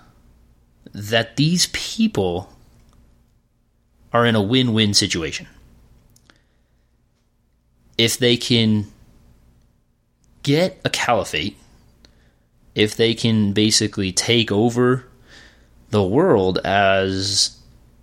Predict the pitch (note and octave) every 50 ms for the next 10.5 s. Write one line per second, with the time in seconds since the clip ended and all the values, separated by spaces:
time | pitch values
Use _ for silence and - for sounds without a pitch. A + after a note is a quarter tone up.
0 | _ _ _ _ _ _ _ _ _ _ _ _ _ _ - B2 C#3+ D#3+ D#3 C#3
1 | A2+ G2+ F#2+ F#2+ F#2+ - - - - - - - - F#2 G2 G2+ G2 G2 G2+ -
2 | - - A2 G#2+ G#2 G#2 F2 - - - A2 A2 G#2+ G#2 G2+ G2 G#2 G#2 G#2 G#2
3 | G#2 G2 F#2+ - - G2+ F#2+ F#2+ G2 G#2 C3 D3 C#3+ C3 A#2 A2 G#2+ - - -
4 | - - - - - _ _ _ _ _ _ _ _ _ _ _ - - - G2
5 | A2+ A#2 G#2+ F#2 F2+ D#2 - - - - - - - - - - - - - -
6 | - - - - _ _ _ _ _ _ _ _ _ _ _ _ _ _ _ _
7 | _ _ _ _ _ - G2+ F#2+ - F#3 F#3+ C3+ F2 - - - - - - -
8 | - - - - - - _ _ _ _ _ _ _ _ _ _ _ _ _ _
9 | _ _ - A2 A#2 A2+ - - A#2 G#2+ G#2+ G#2 G2+ G2 F#2+ F#2 F2 F2 F2 F#2+
10 | G2+ G2 A2 B2 D#3+ F#3+ D#3+ - -